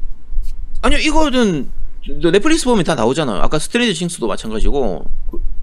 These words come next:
스트레인저 싱스는 넷플릭스에서 정말 유명한 그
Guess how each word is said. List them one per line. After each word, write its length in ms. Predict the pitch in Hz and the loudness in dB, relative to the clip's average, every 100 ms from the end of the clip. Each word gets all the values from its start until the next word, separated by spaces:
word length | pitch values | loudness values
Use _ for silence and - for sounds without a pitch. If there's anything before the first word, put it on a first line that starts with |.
| - - - | -2 -4 -4
스트레인저 500 | - - - 339 339 | -2 2 4 4 2
싱스는 440 | 254 247 - 196 143 | 2 0 0 0 0
넷플릭스에서 480 | - 254 294 226 147 | 2 2 2 0 0
정말 360 | - 190 240 | 4 4 4
유명한 1080 | 131 135 175 196 185 175 170 160 151 147 123 - - | 2 2 4 4 2 0 -2 -2 -2 0 4 4 2
그 380 | 117 101 87 | -2 -2 -2